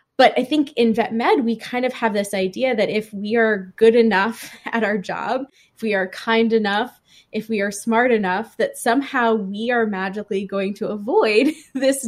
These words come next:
very normal storming stage that everybody goes through. And you can be the very <laughs> best in the world, and we're still gonna have some challenges and some awkwardness when we first come into a new business.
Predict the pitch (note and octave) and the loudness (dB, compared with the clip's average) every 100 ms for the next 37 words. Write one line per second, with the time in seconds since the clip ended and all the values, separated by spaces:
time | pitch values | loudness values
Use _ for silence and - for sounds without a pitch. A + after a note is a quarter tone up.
0 | G3 F#3+ A3+ B3 D4 B3+ G#3+ G#3 G#3 A3 | -8 0 2 4 0 0 -2 -2 -4 -4
1 | A3 B3 E4 A3 A3+ - F3+ F#3 G#3+ - | -4 -4 -2 -2 -4 -6 -6 -6 -8 -14
2 | _ _ - A3+ - G3+ G#3+ A#3 A3+ G3+ | _ _ -4 -4 -2 -4 0 0 0 -2
3 | G3+ F#3+ G3 G3 - F3+ - - - A3 | -4 -4 -6 -6 -10 -12 -12 -8 -4 -2
4 | A3 G#3+ - _ G3 G#3+ B3 D4+ C#4 C4 | -2 -6 -16 _ -10 -8 -2 2 2 4
5 | B3 B3 A#3 A#3 B3 G3+ C4+ - - C#4 | 4 4 4 4 2 0 0 -4 -4 -2
6 | A#3+ G#3+ A#3+ D#4+ G4+ G4 - _ - - | 0 0 0 0 -2 -8 -18 _ -20 -2
7 | A#3 A3+ A#3 G3 - A3+ B3+ - C4 B3 | 2 2 2 -2 -6 0 0 2 0 2
8 | A#3 A3+ G#3+ G3+ G#3 G#3 G3 F#3 F#3 F3+ | 0 0 -4 -6 -8 -8 -6 -6 -6 -6
9 | F3+ F#3 - F#3 F3+ - - - G#3+ G3 | -10 -12 -16 -14 -14 -12 -12 -14 -16 -12
10 | F#3+ F#3 - - - - - F#3+ F#3 F#3 | -10 -10 -12 -16 -16 -20 -12 -8 -8 -8
11 | F#3 F3+ F3+ - - - - - - | -8 -10 -10 -16 -20 -20 -20 -20 -20